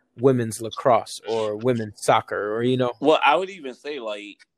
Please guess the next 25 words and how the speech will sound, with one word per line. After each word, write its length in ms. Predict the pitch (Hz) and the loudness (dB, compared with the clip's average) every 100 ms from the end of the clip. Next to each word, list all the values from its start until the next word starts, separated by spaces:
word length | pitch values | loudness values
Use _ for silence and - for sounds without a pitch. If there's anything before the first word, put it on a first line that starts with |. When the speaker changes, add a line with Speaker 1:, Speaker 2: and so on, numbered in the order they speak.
| _ _ | _ _
Speaker 2:
even 320 | 131 139 160 | -16 -12 -12
if 180 | 143 135 | -12 -14
you 180 | 123 120 | -16 -12
look 240 | 117 113 | -12 -10
at 260 | 117 104 98 _ | -10 -12 -14 _
just 360 | - 107 - - | -16 -16 -16 -12
social 720 | 127 123 - 117 104 101 92 90 - - - | -10 -10 -10 -10 -10 -12 -16 -20 -20 -20 -16
issues, 720 | 113 104 - 98 90 90 82 98 | -14 -14 -16 -18 -20 -20 -20 -12
like, 380 | 95 95 95 - _ _ _ _ _ | -10 -10 -12 -20 _ _ _ _ _
the 140 | 110 117 | -6 -6
way 280 | 113 131 | -4 -6
the 140 | 123 113 | -6 -10
W 520 | 98 117 117 120 120 | -6 -4 -6 -12 -14
N 200 | 107 110 | -14 -14
B 180 | 107 110 | -12 -10
A 180 | 107 107 | -10 -10
has 200 | 104 101 | -12 -14
stepped 400 | _ 110 107 - | _ -10 -8 -8
up 240 | 110 113 - _ _ _ _ _ _ _ _ | -6 -6 -8 _ _ _ _ _ _ _ _
for 280 | - 113 104 98 | -16 -14 -14 -12
Black 320 | 110 110 107 | -6 -6 -6
Lives 400 | 117 110 107 104 | -8 -8 -8 -12
Matter, 600 | 110 104 101 - 87 87 85 _ | -12 -10 -10 -14 -20 -20 _ _
and 400 | 113 104 104 98 95 _ _ _ _ _ _ _ _ _ | -16 -14 -12 -14 -16 _ _ _ _ _ _ _ _ _
even 420 | 151 156 151 131 | -8 -6 -8 -10